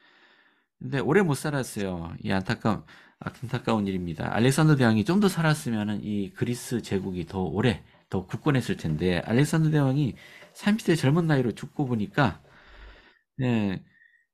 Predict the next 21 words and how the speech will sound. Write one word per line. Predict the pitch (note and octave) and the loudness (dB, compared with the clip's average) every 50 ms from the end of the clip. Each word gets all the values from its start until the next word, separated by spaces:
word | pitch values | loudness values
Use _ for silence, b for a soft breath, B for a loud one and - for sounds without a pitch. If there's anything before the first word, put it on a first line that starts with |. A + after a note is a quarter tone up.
| _ _ _ _ _ _ _ _ | _ _ _ _ _ _ _ _
그 | - C#3+ C#3+ C#3 C3+ C3 C3 B2+ B2 A#2+ A#2 A#2 | -2 0 2 2 4 4 4 4 4 4 2 2
밑에서 | C3 D#3 - G3 E3 D#3 D3 | 0 2 2 2 2 2 0
같이 | - - - - - - D#3+ | -2 -6 -8 -8 -6 -4 -4
전복 | C#3 - B2+ C3+ D3 D3 C#3+ | 0 0 0 0 0 0 0
전쟁을 | - D3 B2+ B2+ A#2+ A#2 G#2 | -2 -2 0 0 0 0 0
벌이던, | - - A#2 A2 G#2 G2+ F2+ F2+ G#2+ C#3+ D#3+ - - _ _ _ _ _ _ _ - | 0 -2 -4 -2 0 0 0 0 0 -2 -4 -6 -12 _ _ _ _ _ _ _ -8
예, | G2+ G2 F#2+ F#2 - | -6 -4 -4 -6 -6
두 | - - D#3+ E3+ E3+ | 0 2 2 4 4
장군, | - A#2 G#2 G#2+ G#2+ A2+ G#2+ F#2+ E2 - - _ | 4 2 2 2 2 2 2 2 0 -4 -10 _
다-, | - - F#2 - | -10 -8 -8 -8
장군 | - - B2 C3+ D3 C3+ G2+ | -4 -2 0 2 2 0 0
둘이 | - - F3+ G3+ A3 G#3 - G#2 G2 G2 F#2 D#2+ D2 b b b b b b b | 0 0 0 0 0 0 0 0 0 0 0 -2 -4 b b b b b b b
나라를 | G#2 G#2 A2+ A2+ B2+ A#2+ A#2+ C3 B2+ | -2 0 2 2 2 2 2 0 0
둘로 | - A#2 A#2 A#2+ | 0 -2 -2 -2
쪼개버려요. | - - C#3+ D3 C#3 - G2 - - D2+ - - - _ _ _ _ B B B B B B B B B B B | -2 -2 -2 -2 -2 -2 -4 -6 -6 -8 -10 -14 -18 _ _ _ _ B B B B B B B B B B B
한 | - F#3 F3+ | -2 0 2
사람은 | F#3+ G3 F#3+ F3+ E3 E3 E3+ E3+ E3+ E3+ | 4 4 6 6 6 4 4 2 2 -2
세레우카스라고 | E3+ - - E3 E3+ F3 F3 F3 F3 F3 F3 F3 - - A#2 A2+ A2+ A2+ - - - - - - - - - - G2 F#2 | -4 -2 -2 -2 0 0 0 0 0 0 0 -2 -2 -2 -2 -4 -4 -6 -8 -10 -10 -10 -8 -10 -8 -8 -8 -8 -8 -10
하고, | - - _ _ _ _ _ _ _ _ _ _ _ _ - - - | -14 -16 _ _ _ _ _ _ _ _ _ _ _ _ -12 -12 -8
하는 | A#2+ C#3+ D3 D#3+ | -4 -2 -2 -2
사람은 | D#3+ - - C3+ A#2+ B2 D#3+ - | -2 0 0 0 2 2 0 0